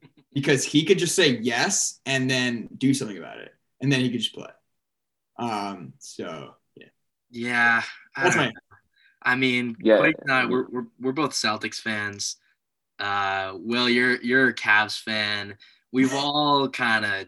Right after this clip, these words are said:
Speaker 2: dealt with this before. And it's just so tantalizing because Kyrie Irving's so good at basketball. Like, when he is playing,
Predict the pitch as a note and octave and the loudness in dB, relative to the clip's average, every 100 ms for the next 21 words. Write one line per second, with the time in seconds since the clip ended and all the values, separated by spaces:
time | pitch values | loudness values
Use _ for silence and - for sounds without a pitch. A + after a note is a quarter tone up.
0 | _ G#2+ G2+ F#2+ F#2 - F#2 - - - | _ -2 -2 -4 -12 -12 -10 -10 -10 -16
1 | F#2 F2 F2 - - - _ _ - D#3+ | -18 -16 -20 -20 -20 -20 _ _ 0 2
2 | E3 E3 A3+ - G#3+ D#3+ C3 C3 C3 D3 | 2 2 0 2 2 0 0 0 0 2
3 | C3+ C3+ D3 C3+ A#2+ C3 A#2 - _ _ | 2 2 0 -4 -2 -4 -4 -10 _ _
4 | _ - A2+ A3 E3 D3+ A#2+ - - - | _ -4 2 6 6 6 2 -2 -4 -2
5 | A#2 A#2 A#2 G#2+ G#2 G2+ G2+ F#2+ - F#2+ | 0 0 0 -4 -6 -6 -10 -8 -12 -14
6 | E2+ - - _ _ - B2+ A#2+ C#3+ C3 | -20 -20 -20 _ _ -6 -4 0 -2 -2
7 | E3 F#3+ G3 G3 D#3 - B2+ - - - | -4 -6 -4 -4 -6 -2 -2 -2 -6 0
8 | A#2 A#2+ A#2+ B2 A#2+ | 2 4 4 2 -2